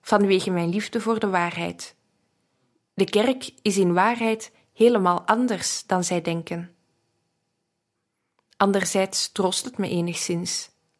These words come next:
Ik zie dat die mensen dikwijls gekant zijn, niet tegen de kerk,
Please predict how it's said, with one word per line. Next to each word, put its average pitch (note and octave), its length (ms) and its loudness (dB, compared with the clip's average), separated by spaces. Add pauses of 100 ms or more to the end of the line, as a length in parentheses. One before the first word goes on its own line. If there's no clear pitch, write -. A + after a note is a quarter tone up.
(680)
Ik G#3+ 160 -4
zie C4+ 280 4
dat A3+ 160 2
die G#3 100 2
mensen A#3+ 440 2
dikwijls A#3+ 360 2
gekant A#3 420 0
zijn, A#3+ 360 0 (280)
niet A3 360 0
tegen B3+ 300 2
de E3+ 180 -2
kerk, D4+ 460 -4